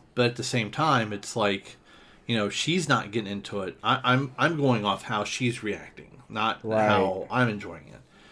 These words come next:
Speaker 1: Uh, it turns out that, you know, fast forward four years later after that, uh, Magic's the thing,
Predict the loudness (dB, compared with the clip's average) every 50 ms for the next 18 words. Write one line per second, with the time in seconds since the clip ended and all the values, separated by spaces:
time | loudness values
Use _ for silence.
0 | -20 -20 -20 -20 -12 -8 -4 -4 -4 -4 -6 -10 -12 -14 -12 -4 0 2 2 4
1 | 6 6 8 8 8 6 6 4 2 2 2 -2 -4 -6 -4 -4 -4 -4 -6 -10
2 | -14 -16 _ _ _ -20 _ -20 -20 _ _ _ _ _ -20 -8 0 2 2 2
3 | 2 0 0 2 4 4 4 2 0 0 2 4 4 6 4 4 4 2 2 2
4 | 2 4 4 4 6 6 6 6 4 2 0 -4 -4 -2 -2 -2 -2 -4 -6 -8
5 | -12 -20 -14 -8 -6 -2 -2 -2 -2 0 2 2 2 2 0 -2 -6 -6 -8 -10
6 | -10 -10 -6 -6 -8 -8 -8 -14 -14 -16